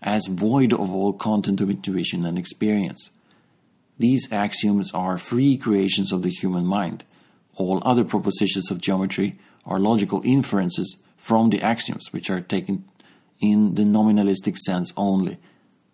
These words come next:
In axiomatic geometry, the words point, straight line, et cetera, stand only for empty conceptual schemes.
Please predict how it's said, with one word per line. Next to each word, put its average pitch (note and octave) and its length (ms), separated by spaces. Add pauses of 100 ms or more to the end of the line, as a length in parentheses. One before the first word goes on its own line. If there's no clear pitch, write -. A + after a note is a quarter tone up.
In - 180
axiomatic G#2+ 600
geometry, A2+ 420
the G2 140
words A2 360
point, G#2+ 440
straight A2+ 400
line, G#2 340
et F2+ 80
cetera, G2+ 420 (300)
stand B2 520
only A2+ 340
for G#2 520 (280)
empty A#2 440 (240)
conceptual G2 880 (280)
schemes. - 720